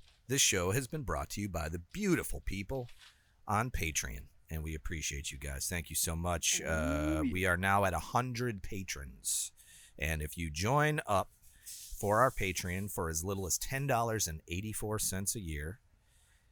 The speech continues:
Speaker 1: that's right, ten eighty-four, like the steel, ten dollars and eighty-four cents a year, you get the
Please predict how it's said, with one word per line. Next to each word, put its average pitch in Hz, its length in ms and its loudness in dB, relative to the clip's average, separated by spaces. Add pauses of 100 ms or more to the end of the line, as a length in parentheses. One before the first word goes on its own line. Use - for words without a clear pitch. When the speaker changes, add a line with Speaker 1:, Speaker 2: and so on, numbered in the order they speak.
(240)
Speaker 1:
that's 76 220 2
right, 87 220 0 (120)
ten 87 240 0
eighty-four, 87 680 -2 (240)
like 78 180 -4
the - 60 -6
steel, 73 420 -2
ten 131 200 4
dollars 110 320 6
and 82 80 -2
eighty-four 71 420 -4
cents 117 340 -2
a 92 60 -4
year, 73 280 -4
you 104 160 0
get 123 280 2
the 82 180 -4